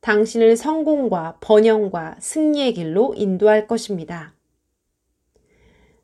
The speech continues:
참고 성경입니다. 로마서 팔 장 이십구 절에서 삼십 절입니다. 그분께서는 미리 아신 자들을 자기 아들의 형상과 일치하게 하시려고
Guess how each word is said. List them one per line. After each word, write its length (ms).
참고 380
성경입니다. 920
로마서 540
팔 340
장 400
이십구 540
절에서 480
삼십 400
절입니다. 720
그분께서는 920
미리 260
아신 380
자들을 500
자기 340
아들의 440
형상과 580
일치하게 680
하시려고 760